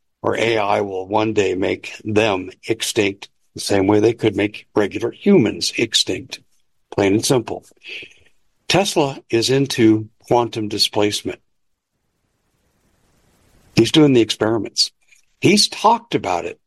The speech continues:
quietly. They hate him.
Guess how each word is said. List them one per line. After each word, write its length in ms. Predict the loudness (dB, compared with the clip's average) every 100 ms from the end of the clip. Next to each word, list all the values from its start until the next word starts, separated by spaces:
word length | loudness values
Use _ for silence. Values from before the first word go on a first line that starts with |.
| _ _ _ _ _ _ _ _ _ _
quietly. 640 | -2 0 -2 -8 -14 -18 _ _ _ _ _ _ _ _ _ _ _ _ 0
They 200 | 0 0
hate 320 | -6 -6 -6
him. 320 | -10 -14 -18